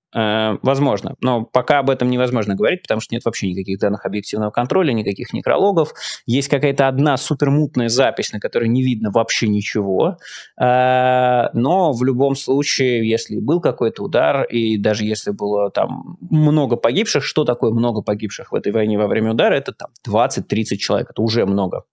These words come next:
Рекордный удар, это, конечно, по Макеевке был,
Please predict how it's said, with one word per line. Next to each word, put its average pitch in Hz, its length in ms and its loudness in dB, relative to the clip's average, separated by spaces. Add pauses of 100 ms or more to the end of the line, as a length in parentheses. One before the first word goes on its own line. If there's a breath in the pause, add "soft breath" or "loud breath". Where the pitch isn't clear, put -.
(120)
Рекордный 127 540 2
удар, 117 240 4
это, 104 140 0
конечно, 110 380 -4
по 117 140 -2
Макеевке 160 560 0
был, 175 300 2